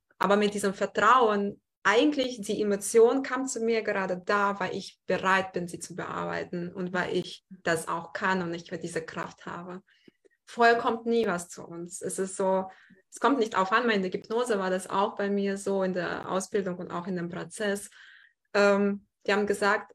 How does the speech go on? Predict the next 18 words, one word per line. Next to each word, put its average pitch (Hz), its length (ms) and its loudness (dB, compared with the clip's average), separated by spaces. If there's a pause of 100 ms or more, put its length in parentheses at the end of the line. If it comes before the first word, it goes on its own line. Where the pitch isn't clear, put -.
(140)
„Macht 202 360 -4
euch 233 160 0
keine 214 240 -4
Sorgen. 196 600 0 (480)
Ihr 240 220 10
kommt 302 480 2 (240)
nur 277 480 4
an 220 160 0
den 202 180 0
Teilen, 220 720 0
wo 196 100 0
ihr 196 180 0
bereit 180 360 -2
seid, 196 180 -4
das - 200 -4
auch 180 220 -4
zu - 160 -10
machen.“ - 400 -8